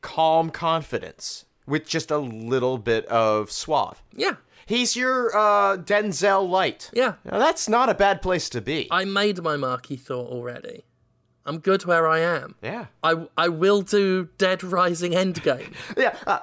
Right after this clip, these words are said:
Speaker 1: yeah. <clears throat> I will do anything that falls into the boundaries of this.
Speaker 2: Yeah.
Speaker 1: Yeah.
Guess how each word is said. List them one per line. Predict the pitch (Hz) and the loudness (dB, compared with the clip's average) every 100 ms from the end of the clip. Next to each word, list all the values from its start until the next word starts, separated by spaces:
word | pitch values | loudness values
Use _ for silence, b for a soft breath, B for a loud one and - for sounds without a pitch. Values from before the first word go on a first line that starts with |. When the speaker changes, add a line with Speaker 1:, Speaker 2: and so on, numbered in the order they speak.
| - | -2
Speaker 1:
yeah. | - - - | -2 -2 -4
<clears throat> | - 226 - 240 | -2 -2 -2 0
I | 285 | 0
will | 330 269 | 0 0
do | 151 302 240 | 2 2 2
anything | 220 269 269 - 185 | 0 0 0 0 0
that | 147 - | 0 -2
falls | - 185 147 160 - | 2 2 2 -4 -2
into | 233 247 185 - 165 | -2 -2 -4 -2 0
the | 139 | 0
boundaries | 127 139 135 131 127 110 110 104 104 | 0 2 2 0 -2 -4 -4 -6 -4
of | - 131 101 90 | 0 0 0 -6
this. | 95 - - - | -10 -8 -8 -4
Speaker 2:
Yeah. | 269 339 131 - _ | -2 -2 -4 -8 _
Speaker 1:
Yeah. | 175 170 | -14 -14